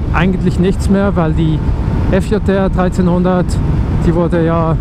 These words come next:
aus dem Modellprogramm genommen leider. Und wer jetzt irgendwie einen Motor haben will, der noch ein bisschen mehr Drehmoment hat als die dreiundneunzig,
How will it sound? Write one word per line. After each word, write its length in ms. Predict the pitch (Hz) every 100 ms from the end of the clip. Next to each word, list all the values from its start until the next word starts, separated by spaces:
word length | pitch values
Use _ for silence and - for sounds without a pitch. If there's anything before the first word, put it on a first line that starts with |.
| -
aus 180 | 165 160
dem 120 | 165
Modellprogramm 720 | 170 170 170 - 160 160 165 160
genommen 340 | 170 175 202
leider. 300 | 196 196 208
Und 1120 | 196 - - - - - - - - - 151
wer 100 | 175
jetzt 380 | 175 180 - -
irgendwie 600 | 196 196 185 160 185 202
einen 220 | 185 180 175
Motor 440 | 175 180 190 185
haben 300 | 185 185 180
will, 160 | 185 175
der 160 | 180
noch 120 | 175
ein 120 | 156 160
bisschen 400 | 220 - 262 240
mehr 160 | 233
Drehmoment 520 | - 208 214 202 202
hat 160 | 196 202
als 220 | 185 -
die 80 | 156
dreiundneunzig, 640 | - 175 175 175 160 -